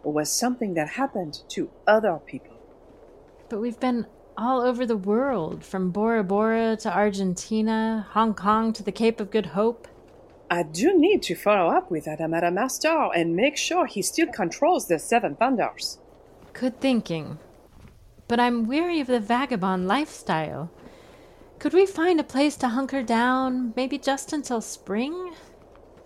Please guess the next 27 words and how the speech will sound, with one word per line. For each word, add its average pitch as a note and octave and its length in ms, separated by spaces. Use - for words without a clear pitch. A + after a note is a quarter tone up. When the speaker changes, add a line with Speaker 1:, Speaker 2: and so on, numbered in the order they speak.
Speaker 1:
I D3+ 280
had E3 280
hoped - 360
to G#3 160
visit F#3+ 400
the E3+ 220
Saint A3 340
Nicholas A3+ 500
Cossack C#4 520
Cathedral B3 840
in, E3+ 280
uh, E3 300
Omsk. A3+ 420
Appropriate D#4 720
for G3 120
this F#3+ 200
time A#3 180
of F3 140
year. B3+ 220
Speaker 2:
Siberia? G#3 960
Uh, A3+ 420
I B3+ 140
was G4 380
hoping A4 360
for D#4+ 140
someplace D#4+ 480
warmer. G3 460